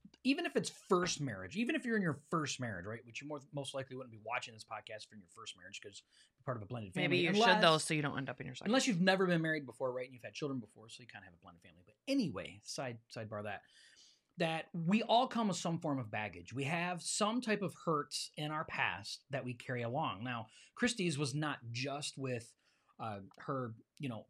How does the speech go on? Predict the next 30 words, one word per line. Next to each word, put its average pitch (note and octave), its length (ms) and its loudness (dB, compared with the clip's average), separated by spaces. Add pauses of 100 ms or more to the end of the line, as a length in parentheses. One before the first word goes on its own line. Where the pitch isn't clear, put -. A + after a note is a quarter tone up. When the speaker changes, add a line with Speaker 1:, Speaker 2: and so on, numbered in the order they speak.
Speaker 1:
p-, - 200 -6
past D3 280 0
relationships, C3+ 600 -2
she - 140 -2
also F3+ 340 -2
had A#2+ 280 -4
hurts - 460 -8
and B2+ 100 -10
stuff A#2+ 200 -8
that A2 100 -10
she's A#2+ 140 -8
dealing A#2 260 -6
with A2 120 -10 (220)
as G#2 120 -8
a, G#2 40 -10 (140)
from A2+ 140 -6
ha-, E3+ 120 -8 (140)
from A2 140 -6
a F2 40 -10
child. - 540 -4 (500)
And E3+ 140 4
so D#3 320 2 (120)
she - 140 0
has F3+ 100 4
deep-rooted C#3 720 2
trust - 380 -4
issues A2 380 -4
when B2+ 120 -4
it - 80 -12
comes A2 380 -6